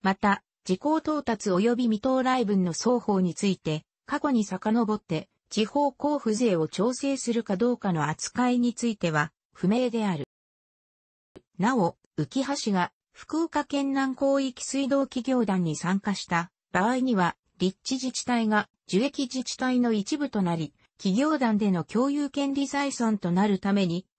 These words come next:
このダム設置交付金の請求権はなくなる。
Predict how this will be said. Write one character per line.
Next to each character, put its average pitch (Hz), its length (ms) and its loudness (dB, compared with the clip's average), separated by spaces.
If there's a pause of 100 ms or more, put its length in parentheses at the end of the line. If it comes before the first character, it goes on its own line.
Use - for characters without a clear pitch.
(120)
こ 190 140 -2
の 233 100 2
ダ 277 120 -2
ム 262 100 -2
設 190 260 -2
置 - 180 -12
交 247 180 0
付 - 140 -16
金 269 180 0
の 254 80 0
請 277 280 -2
求 285 260 -4
権 180 280 0
は 147 120 0
な 139 160 -2
く 160 120 -2
な 175 160 2
る。 160 120 -4